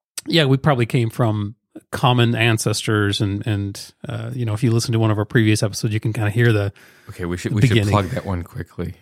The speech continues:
Speaker 2: <clears throat> The brief history of
Speaker 1: <laughs>
Speaker 2: Ukraine.
Speaker 1: The two-hour-long brief
Speaker 2: Brief
Speaker 1: history
Speaker 2: history of Ukraine.
Speaker 1: <laughs> Ukraine.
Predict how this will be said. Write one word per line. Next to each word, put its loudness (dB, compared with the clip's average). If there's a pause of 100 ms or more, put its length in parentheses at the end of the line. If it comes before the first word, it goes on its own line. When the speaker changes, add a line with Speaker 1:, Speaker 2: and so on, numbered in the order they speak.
(160)
Speaker 2:
<clears throat> 4 (280)
The 2
brief -2
history -4 (140)
of 0
Speaker 1:
<laughs> 0
Speaker 2:
Ukraine. -2 (200)
Speaker 1:
The 2
two-hour-long 4
brief 4
Speaker 2:
Brief 2
Speaker 1:
history -2
Speaker 2:
history 2
of -16
Ukraine. 0
Speaker 1:
<laughs> 2
Ukraine. -8